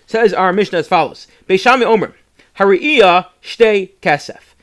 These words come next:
The, uh, carbon Re'iyah, this Arlus Re'iyah, comes from two silver coins. The Chagiga Mal Kesef, and Chagiga, all you have to spend on it is one silver coin, which is enough to buy a small animal. Why? Because we want to give the better carbon to God.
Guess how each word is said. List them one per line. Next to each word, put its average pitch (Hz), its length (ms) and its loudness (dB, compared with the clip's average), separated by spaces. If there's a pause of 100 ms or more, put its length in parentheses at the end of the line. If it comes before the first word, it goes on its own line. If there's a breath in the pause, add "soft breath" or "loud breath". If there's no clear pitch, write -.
(240)
The, 160 280 -4
uh, 151 240 0
carbon 208 640 0
Re'iyah, 151 720 -6 (280)
this 139 160 -12 (180)
Arlus 202 300 -2
Re'iyah, 170 360 -2 (180 soft breath)
comes 208 220 -6
from 165 140 -14
two 226 240 -10
silver 165 560 -4 (140)
coins. 220 640 -8 (500)
The 165 100 -8
Chagiga 208 440 -2
Mal 214 220 -4
Kesef, 170 320 -6
and 151 100 -12
Chagiga, 240 320 -6
all 208 200 2
you 220 60 -2
have 208 40 -20
to 196 80 -10
spend 214 280 -6
on 180 100 -2
it 165 100 -4
is 143 100 -10
one 180 220 -4
silver 143 280 -6
coin, 247 300 -2
which 180 100 -2
is 175 80 -8
enough 190 180 -8
to 190 60 -10
buy 185 180 0
a 165 60 0
small 165 220 -4
animal. 143 360 -6 (240 soft breath)
Why? 151 400 0
Because 196 200 -10
we 180 60 -4
want 208 220 -4
to 202 40 -4
give 185 200 -6
the 170 100 -8
better 185 380 -2
carbon 202 360 -2
to 160 100 -8
God. 131 300 -6